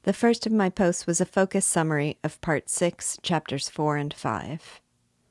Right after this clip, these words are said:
Svidrigailov had said he would tell Raskolnikov about how a woman tried to save him. He begins. He was in the debtor's prison,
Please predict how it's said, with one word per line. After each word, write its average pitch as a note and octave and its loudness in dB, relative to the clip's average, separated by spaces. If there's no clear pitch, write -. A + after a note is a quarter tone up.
Svidrigailov E3+ 2
had E3+ 0
said E3+ 2
he E3+ 0
would E3+ 2
tell F#3 2
Raskolnikov D3+ 0
about D#3 2
how D3 2
a D3 2
woman C#3 0
tried C#3 0
to D3+ -6
save - 0
him. C#3+ -6
He E3+ 2
begins. C#3 -2
He G#3 6
was G3 6
in A3+ 6
the A3 4
debtor's D#3 4
prison, - -4